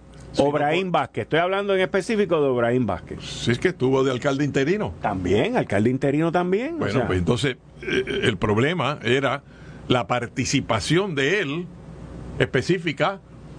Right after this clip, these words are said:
Speaker 1: en, en unas decisiones, eh,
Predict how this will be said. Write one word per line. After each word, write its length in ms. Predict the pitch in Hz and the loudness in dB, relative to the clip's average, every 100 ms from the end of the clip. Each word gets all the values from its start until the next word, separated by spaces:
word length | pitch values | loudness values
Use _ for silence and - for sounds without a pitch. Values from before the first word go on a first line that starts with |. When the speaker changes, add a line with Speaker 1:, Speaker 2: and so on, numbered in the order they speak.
| - - - - - | -16 -14 -14 -10 0
Speaker 1:
en, 340 | 123 113 113 92 | 2 2 -2 -2
en 600 | - 117 107 104 104 107 120 | 0 0 2 0 0 2 2
unas 200 | 139 131 | 2 0
decisiones, 760 | 139 147 180 214 180 160 - - - - - - | -2 -2 0 0 0 -4 -6 -12 -14 -14 -12 -2
eh, 540 | 120 113 107 101 98 | 2 4 4 2 0